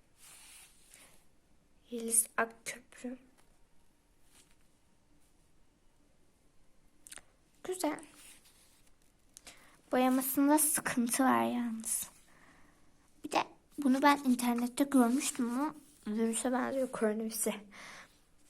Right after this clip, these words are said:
Bilmiyorum ama güzel olmuş. Evet. Mehmet Akif Ersoy yazmış. Çok güzel yazmış.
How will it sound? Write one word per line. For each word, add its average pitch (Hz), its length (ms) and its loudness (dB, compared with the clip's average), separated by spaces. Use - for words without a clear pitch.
Bilmiyorum 247 420 -8
ama 320 120 -4
güzel 233 300 0
olmuş. - 440 -2
Evet. 220 460 -6
Mehmet 254 280 -2
Akif 254 300 -4
Ersoy 247 460 2
yazmış. 247 500 -6
Çok - 240 -8
güzel 277 320 -8
yazmış. - 580 -14